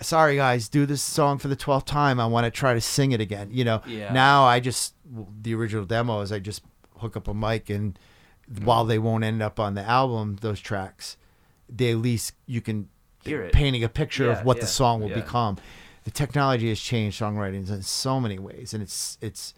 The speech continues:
Speaker 1: made songwriting so quicker. So I think some of the reasons that we are, like, people are always asking, like, "How do you do the record a year?" Or, "How do you," it's just like,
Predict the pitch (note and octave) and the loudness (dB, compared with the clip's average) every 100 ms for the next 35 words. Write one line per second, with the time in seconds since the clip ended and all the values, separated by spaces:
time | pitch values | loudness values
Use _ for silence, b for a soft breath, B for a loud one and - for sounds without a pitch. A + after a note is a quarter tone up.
0 | b b b G2+ B2+ C#3+ - A#2 G#2+ G2+ | b b b -2 0 0 0 0 0 -2
1 | - F#2+ - C#3 A2 - A#2+ A#2+ G3+ D3+ | -4 -6 -4 -4 -4 0 2 2 2 2
2 | - C3 G#2+ A2+ G2+ G#2 G#2 G2+ - B | 0 0 0 -2 -4 -4 -4 -4 -8 B
3 | B B B B B _ - B2+ A2 A#2+ | B B B B B _ -16 -8 -2 0
4 | A2 G#2+ G2 _ - A2+ - D3 C#3 B2 | 2 0 -4 _ -8 -6 0 2 4 4
5 | A2+ G#2 A2+ A#2 G#2+ F#2 B2+ F3+ E3+ D3+ | 2 0 0 0 -2 -8 -4 -2 0 0
6 | D3 A2+ C3 - A2+ G#2 G2+ F#2 F#2 A2+ | -2 -2 -4 -2 -4 -4 -6 -6 -6 -4
7 | B2+ A2+ G#2+ - - G#2+ | -4 -4 -6 -6 -4 -4